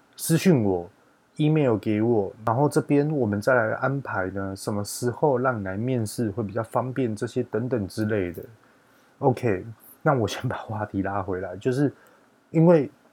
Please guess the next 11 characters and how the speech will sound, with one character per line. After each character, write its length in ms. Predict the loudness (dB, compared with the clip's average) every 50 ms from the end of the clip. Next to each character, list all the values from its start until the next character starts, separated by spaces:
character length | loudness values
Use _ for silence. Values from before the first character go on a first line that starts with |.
| _ _ -20 _ _ _ _ -14
团 320 | 2 4 4 6 6 2 4
队 300 | 4 6 6 6 2 0
吼， 260 | -2 -4 -6 -8 -8
它 160 | -2 0 0
是 200 | 0 0 0 -2
这 120 | 0 2 2
样 240 | 2 2 0 -6 -8
的， 120 | -10 -6
就 160 | 2 6 6
是 60 | 6 6
说 260 | 6 4 4 4 2